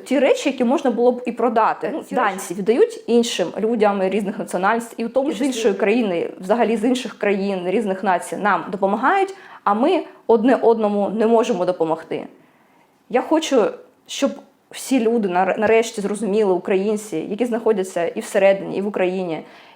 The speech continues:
Speaker 1: і за кордоном. Нам треба бути більш дружніми.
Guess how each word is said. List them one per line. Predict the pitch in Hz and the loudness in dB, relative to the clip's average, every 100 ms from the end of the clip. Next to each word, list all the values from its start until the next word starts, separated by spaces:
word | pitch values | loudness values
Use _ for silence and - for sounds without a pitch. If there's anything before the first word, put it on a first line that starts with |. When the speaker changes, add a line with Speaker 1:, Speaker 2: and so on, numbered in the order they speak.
| _ | _
Speaker 1:
і | 220 | -4
за | 190 208 | 2 2
кордоном. | 214 190 185 175 151 - - _ _ _ - | 2 0 2 2 0 -6 -14 _ _ _ -2
Нам | 226 247 | 2 2
треба | 262 233 208 | 4 4 2
бути | 190 247 175 | 0 0 -2
більш | 196 208 247 | 0 0 0
дружніми. | 185 202 208 214 202 156 143 | 2 4 4 2 -2 -2 -6